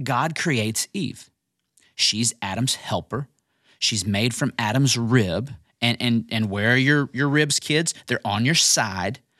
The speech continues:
which is a really powerful image. That means Adam and Eve are supposed to live and work side by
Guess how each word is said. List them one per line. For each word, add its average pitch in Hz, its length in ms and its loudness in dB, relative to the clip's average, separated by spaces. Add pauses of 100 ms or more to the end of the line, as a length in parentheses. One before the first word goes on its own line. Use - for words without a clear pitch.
(180)
which 147 160 2
is 147 100 0
a 151 80 2
really 196 260 4
powerful 127 500 -2
image. 147 320 0 (160)
That 156 240 0
means 151 360 0
Adam 151 320 -4
and 156 120 -2
Eve 107 340 -6
are - 60 -10
supposed - 460 -4
to 101 100 -10
live 104 340 -6
and 120 180 -4
work 90 320 -10 (280)
side 82 560 -4 (280)
by 80 320 -14